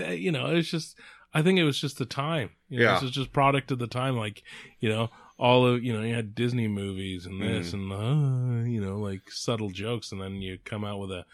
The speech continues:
Speaker 1: you know, a, a picture, you know, a, a movie about a guy fucking a pie, and you're like, <laughs> "What?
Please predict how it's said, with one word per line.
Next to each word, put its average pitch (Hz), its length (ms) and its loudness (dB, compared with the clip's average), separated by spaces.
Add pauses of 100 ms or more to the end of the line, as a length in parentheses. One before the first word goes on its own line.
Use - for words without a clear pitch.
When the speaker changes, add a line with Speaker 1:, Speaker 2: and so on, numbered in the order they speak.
(340)
Speaker 1:
you 101 100 -6
know, 92 240 -8 (280)
a, 107 60 -10 (120)
a 92 40 -12
picture, 104 460 -8
you 101 120 -8
know, 92 160 -10
a, 95 300 -8
a 92 40 -10
movie 101 280 -6
about 95 340 -6
a 95 60 -6
guy 98 300 -8
fucking 104 420 -10
a 90 60 -10
pie, 120 340 -4 (140)
and 113 80 -6
you're 123 200 0
like, 175 220 6
<laughs> 196 140 -2
"What? 269 520 10